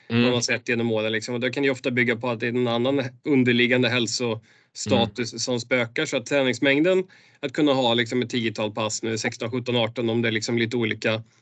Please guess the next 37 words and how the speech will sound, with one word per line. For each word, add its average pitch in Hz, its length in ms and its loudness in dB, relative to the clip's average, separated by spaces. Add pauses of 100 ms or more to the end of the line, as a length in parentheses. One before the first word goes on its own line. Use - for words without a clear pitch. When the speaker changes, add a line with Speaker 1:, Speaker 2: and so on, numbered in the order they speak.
(200)
Speaker 1:
Mm. 110 160 -2
Speaker 2:
belastning 123 480 2
och 117 100 0
så 127 100 -4
vidare, 110 320 0
liksom. 110 320 -2
De-, 131 180 -2
den 147 240 2
är 165 40 2
ju 170 120 4
liksom, 143 440 0
sköts 165 320 -2
det 156 100 -2
bara 143 160 2
väl 139 300 0
så 135 120 -4
är 143 40 2
ju 147 60 2
inte 135 120 -8
det 139 80 4
ett 120 140 0
problem, 143 320 4
utan 131 220 0
jag 135 100 0
upplever 151 280 -2
ju 143 60 2
mer 127 120 4
att, 117 240 -4 (340)
precis 139 200 0
som 139 100 4
du 139 200 6
sa, 123 240 0
att 120 140 -4
det 143 140 2
är 135 100 6
mentalt 135 580 2
att 117 300 -6